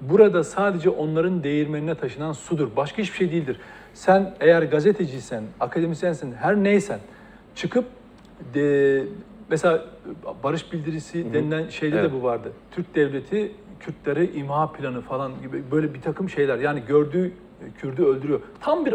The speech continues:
Speaker 1: algı operasyonu yapıyorlar. Burada da katil devlet diyerek varsa kardeşim devlet içinde sorumlu kimse şu, şu, şu kişiler hemen yargı önüne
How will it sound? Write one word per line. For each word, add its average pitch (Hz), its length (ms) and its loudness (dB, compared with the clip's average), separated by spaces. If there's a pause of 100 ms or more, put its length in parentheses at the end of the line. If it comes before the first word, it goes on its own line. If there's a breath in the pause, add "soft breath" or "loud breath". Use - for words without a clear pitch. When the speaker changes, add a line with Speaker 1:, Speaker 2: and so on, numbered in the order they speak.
Speaker 1:
algı 175 220 6
operasyonu 135 520 4
yapıyorlar. 113 400 -4 (320 loud breath)
Burada 190 280 4
da 262 120 6
katil 180 380 0
devlet 190 320 6
diyerek 165 200 6 (300 loud breath)
varsa 262 440 6
kardeşim 156 520 -2
devlet 202 300 4
içinde 185 260 -2
sorumlu 208 400 2
kimse 254 480 0 (240 loud breath)
şu, 285 220 2
şu, 202 180 0
şu 214 140 -2
kişiler 214 420 2 (400 loud breath)
hemen 254 240 0
yargı 214 360 4
önüne 208 340 2